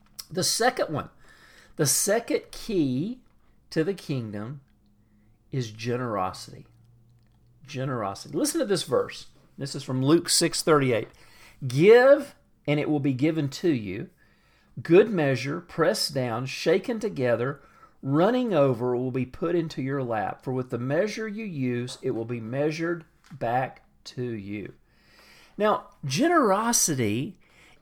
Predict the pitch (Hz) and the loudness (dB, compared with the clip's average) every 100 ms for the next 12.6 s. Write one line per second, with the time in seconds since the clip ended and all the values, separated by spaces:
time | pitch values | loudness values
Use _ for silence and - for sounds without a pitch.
0 | - 180 196 196 196 180 131 135 196 269 | 2 8 8 8 4 -2 -4 -2 0 0
1 | - 190 180 - - 135 127 135 123 123 | 0 2 2 0 0 -2 0 -2 0 -2
2 | - 127 143 190 - - 123 113 113 - | -2 -2 0 0 0 -2 0 0 0 -4
3 | - 127 113 - 117 123 123 127 127 - | -6 -6 -6 -4 -2 0 0 -2 -4 -10
4 | _ - - - 151 131 - - - - | _ -20 -12 2 2 2 -2 -4 -10 -16
5 | - - - - 277 294 202 135 123 - | -20 -20 -20 -2 4 4 6 6 6 2
6 | 113 - - - - _ _ _ _ _ | -2 -2 -6 -6 -14 _ _ _ _ _
7 | _ _ _ _ _ _ _ _ _ _ | _ _ _ _ _ _ _ _ _ _
8 | _ _ _ _ - - _ - - 185 | _ _ _ _ -20 -20 _ -20 -4 2
9 | 196 160 175 180 226 262 254 220 214 - | 4 6 2 2 6 10 10 8 0 -6
10 | - 190 185 170 147 143 143 131 - - | -10 0 2 4 2 2 0 -2 -4 -8
11 | 127 120 - 131 123 - 117 120 113 - | -4 -4 -4 -4 -6 -6 -8 -8 -12 -10
12 | 101 92 82 - - - | -10 -10 -14 -14 -16 -16